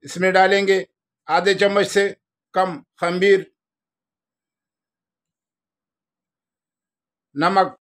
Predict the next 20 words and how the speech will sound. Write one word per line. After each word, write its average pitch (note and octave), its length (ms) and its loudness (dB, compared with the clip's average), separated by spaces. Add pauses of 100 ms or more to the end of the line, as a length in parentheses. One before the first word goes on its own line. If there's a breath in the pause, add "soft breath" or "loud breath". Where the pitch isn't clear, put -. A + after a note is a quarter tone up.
(100)
हस्बे E3+ 320 0
ज़ायक़ा, F#3 360 2 (4000)
घी F3+ 200 -2
डालेंगे G3 500 2 (360)
आटे G3+ 320 2
में F#3+ 160 0 (320)
तकरीबन G3 480 0 (360)
तीन G3 160 -2
से F#3+ 160 0
चार F#3+ 240 2
चम्मच, F#3+ 420 -2 (240)
ये E3+ 160 -2
वाले F#3 260 2
चम्मच, F#3+ 360 -2 (2250)
और D#3+ 140 -2
इसको F#3+ 240 -2
गूंदेंगे G3+ 580 0 (260)
तकरीबन G3 480 0
दो G#3 200 2
घंटे। G3+ 340 0